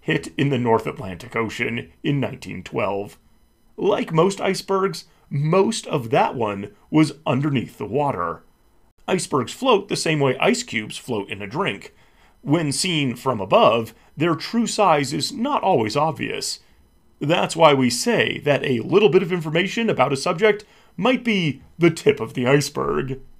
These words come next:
It may look small at first glance, but it may end up being much more extensive than it looks, just like an iceberg. In summary, glaciers are found on land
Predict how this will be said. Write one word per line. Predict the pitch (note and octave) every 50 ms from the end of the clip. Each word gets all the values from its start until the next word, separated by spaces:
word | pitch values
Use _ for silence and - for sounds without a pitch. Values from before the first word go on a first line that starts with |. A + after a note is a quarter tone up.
| - _ - -
It | - F#3+ -
may | A3+ F#3+ F3+ D#3+ C3
look | - - B2 F#3 G#3 G#3 -
small | - G#3+ A3+ F#3+ F3+ F3+ -
at | -
first | - - D#3 C3 - -
glance, | - G3 A3 A3 A3 A3 - - - _ _ _ _ _ _ C#3
but | C#3+ D3 D3
it | D3+ -
may | C#3 C3+ C3+ C#3+ F3 F#3+
end | - D#3 C#3+ C#3+
up | C#3 C#3 -
being | C#3 C3+ C3 A#2+ A2 G#2+ G#2+ A#2
much | C#3 F#3 C4 C#4 - -
more | C#4+ C4+ B3
extensive | A3+ A#3 - - C4 A#3+ A3 G#3+ - - G#2 G2+ - -
than | - A#2 A2
it | A2 -
looks, | D3 D3 C3 G2 - - - - - - _ _ _ _ _ _ _ _ _ _ _
just | F3+ G3 C3+ - -
like | - E2 -
an | - C#3+
iceberg. | A#2+ F2+ E2 - - F#2+ F2 F#2 G2+ G#2 F2+ - _ _ _ _ _ _ _ _ _ _ _ _ _ _ _ _ _ _
In | - A3+ A#3 A3
summary, | - - - - - G#2+ - - - _ _ _ - _ -
glaciers | - C3+ D#3 G3+ F#3 D#3+ - - - - - - - -
are | D3+ C3+
found | B2+ - - D#3+ D#3+ D#3+ E3 E3+ D#3 - -
on | - B2+ B2 D#3 G3+
land | A3+ A3+ G3+ C3+ G2 F#2 - - -